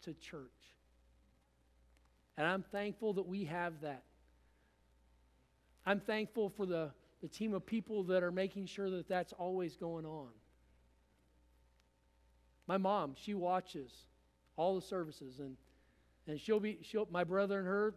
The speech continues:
Sunday morning, every week, they sit together in church and, and they watch church. And he's like, "Man, it's like a production."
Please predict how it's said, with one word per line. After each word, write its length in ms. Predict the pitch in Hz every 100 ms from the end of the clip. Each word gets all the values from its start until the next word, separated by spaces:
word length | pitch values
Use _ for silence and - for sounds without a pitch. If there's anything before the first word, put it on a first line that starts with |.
| -
Sunday 340 | - 196 190 196
morning, 380 | 190 196 196
every 320 | 165 185 202 208
week, 240 | 208 196
they 140 | - 170
sit 240 | - 196
together 460 | 196 180 190 202 190
in 100 | 160
church 400 | 190 202 202 175
and, 180 | 151 135 - - - _ _ _ _ _ -
and 120 | 139
they 80 | 175
watch 420 | 180 190 190 -
church. 500 | - 180 135 - - _ _ _ _ _ _
And 80 | 208
he's 80 | 208
like, 200 | 175 131 - - - -
"Man, 260 | 180 233 160 -
it's 120 | 196 277
like 180 | 247
a 40 | 170
production." 680 | 170 156 220 - - 214